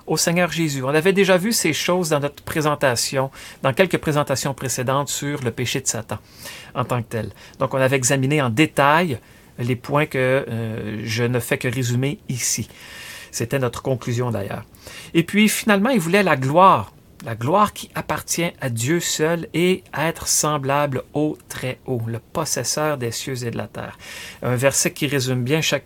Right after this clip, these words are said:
tous ces points et ces aspects-là, c'était le passage d'Ésaïe quatorze, versets treize et quatorze que nous avions regardé dans le détail, qui dit, Et toi, tu as dit dans ton cœur, je monterai aux cieux,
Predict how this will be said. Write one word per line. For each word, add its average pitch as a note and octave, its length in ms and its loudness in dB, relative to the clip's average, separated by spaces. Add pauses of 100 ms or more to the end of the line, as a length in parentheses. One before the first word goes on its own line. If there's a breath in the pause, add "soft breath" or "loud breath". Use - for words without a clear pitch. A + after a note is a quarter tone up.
tous - 140 -4
ces C3+ 200 0
points D3 340 -4
et C#3+ 40 -2
ces C3+ 240 0
aspects-là, B2+ 500 0
c'était C3+ 300 -4
le B2 140 -2
passage C3 500 -2
d'Ésaïe C3 460 0
quatorze, C#3 480 -2
versets A#2+ 300 -4
treize D#3+ 360 0
et C#3 40 -2
quatorze D#3 440 0
que - 80 -8
nous B2 220 -2
avions B2 200 -2
regardé B2+ 360 0
dans C3 100 0
le B2 60 -4
détail, C#3 500 0 (340 loud breath)
qui E3 160 0
dit, C#3+ 320 0 (280 loud breath)
Et E3+ 140 6
toi, F3+ 360 2
tu E3+ 220 2
as D3 80 8
dit C#3 260 -2
dans D#3 160 6
ton D3 240 -2
cœur, D3+ 460 0 (260 loud breath)
je C3 220 2
monterai A#3 480 2
aux F3+ 180 2
cieux, E3+ 420 0